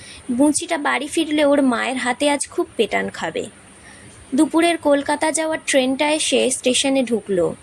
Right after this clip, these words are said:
সামনের মাঠ ভেঙে দুজন ধুতি পরা লোক গাড়ি ধরতে দৌড়াচ্ছে। চমৎকার দৌড়।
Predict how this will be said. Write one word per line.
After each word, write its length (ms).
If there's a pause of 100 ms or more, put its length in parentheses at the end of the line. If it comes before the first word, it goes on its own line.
(140)
সামনের 540
মাঠ 520
ভেঙে 460 (440)
দুজন 320
ধুতি 280
পরা 240
লোক 360 (440)
গাড়ি 320
ধরতে 420
দৌড়াচ্ছে। 840 (200)
চমৎকার 760
দৌড়। 260